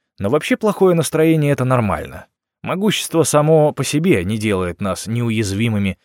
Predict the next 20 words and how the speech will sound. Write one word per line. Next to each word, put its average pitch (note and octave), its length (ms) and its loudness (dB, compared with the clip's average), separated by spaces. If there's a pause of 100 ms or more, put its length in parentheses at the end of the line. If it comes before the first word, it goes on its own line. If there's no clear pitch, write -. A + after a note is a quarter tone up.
(160)
для G2 220 -2
разного F#2+ 360 -2
рода F#2+ 300 -2 (180)
душевных F2+ 540 -6
страданий. - 640 -10 (340)
Скорее, D#3+ 380 2
напротив, D#3 500 2
придаёт A2+ 460 0
им B2 100 0
небывалую B2+ 520 2
силу. C#3+ 440 -2 (480)
Это F3 280 0
обстоятельство D#3+ 720 0
вынуждает C#3 640 2
нас B2 200 -2
развивать A#2 640 0
ум F3 400 4
и G2+ 140 -4
закалять G#2+ 480 -2
характер, C3+ 640 -2